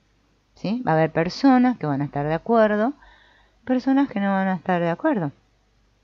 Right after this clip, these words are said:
Es que es así <laughs> como funciona todo, ¿no? Bien. Mientras yo crea, vuelvo a insistir, crea,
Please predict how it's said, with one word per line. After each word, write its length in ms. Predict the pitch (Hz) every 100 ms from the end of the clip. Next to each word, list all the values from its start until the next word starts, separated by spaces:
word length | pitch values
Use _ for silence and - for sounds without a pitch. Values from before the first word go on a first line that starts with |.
| _
Es 140 | - -
que 160 | 220
es 60 | 208
así 380 | 165 180 226 -
<laughs> 40 |
como 220 | 156 151
funciona 500 | 151 165 160 165 151
todo, 320 | 151 160 135
¿no? 280 | 127 226 269 - _ _ _ _ _ _ _ _ _ -
Bien. 400 | 147 131 110 107 _ _ _ _ _ _ _ _ _ _ _ _ _ _ _
Mientras 400 | 147 160 160 165
yo 180 | 233 226
crea, 460 | 254 254 208 214 262 -
vuelvo 200 | 147 151
a 60 |
insistir, 460 | 147 156 185 180 190 -
crea, 520 | 208 220 202 190